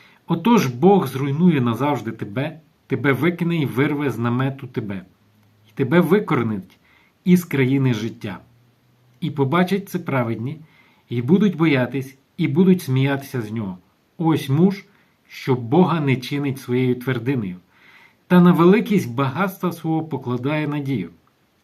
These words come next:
втікає до злого свого. А я, як зелена оливка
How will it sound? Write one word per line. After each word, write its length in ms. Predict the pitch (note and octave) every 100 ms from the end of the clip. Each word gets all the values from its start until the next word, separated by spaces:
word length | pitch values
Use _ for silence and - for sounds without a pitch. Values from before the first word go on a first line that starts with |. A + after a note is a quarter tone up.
| _
втікає 720 | - - C#3 C3 D#3 F#3 E3+ E3+ _ _
до 280 | A#2+ G#2+ A#2
злого 580 | G2+ A2 C#3 C3+ C3 C3 _ _
свого. 540 | - A#2 A2 G2+ G2+ - _ _ _ _ _ _ _ _
А 100 | C#3
я, 380 | C3 E3+ F3+ - _ _ _ _
як 220 | B2+ C3
зелена 420 | A#2 D3 G#3 G#3+
оливка 440 | G3+ F3 C#3 -